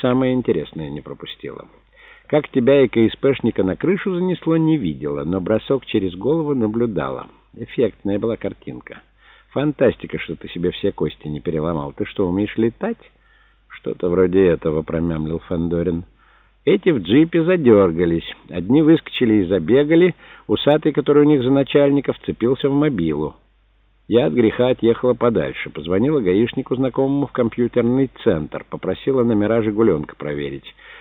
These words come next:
Он говорит, со вчерашнего вечера в угоне. Спасибо за помощь органам. Так, думаю, значит, К С П шник к тачке не вернется. Сижу, поглядываю за эскадроном с безопасного расстояния. Один из них сбегал в архив, вернулся, пошушукались о чем-то, не уезжают.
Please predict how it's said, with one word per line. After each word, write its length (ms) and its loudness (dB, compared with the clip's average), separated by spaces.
Он 160 0
говорит, 300 4
со 100 0
вчерашнего 580 2
вечера 380 2
в 80 2
угоне. 440 2
Спасибо 480 -4
за 120 -2
помощь 400 -4
органам. 500 -10
Так, 360 0
думаю, 400 0
значит, 420 -4
К 80 -4
С 200 0
П 220 0
шник 260 -6
к 100 -18
тачке 460 -6
не 160 2
вернется. 720 -4
Сижу, 300 2
поглядываю 640 4
за 160 4
эскадроном 680 0
с 40 -10
безопасного 760 -4
расстояния. 680 -8
Один 280 2
из 100 2
них 160 0
сбегал 440 0
в 60 -2
архив, 440 -4
вернулся, 560 0
пошушукались 760 -6
о 80 -4
чем-то, 400 -4
не 220 0
уезжают. 720 -4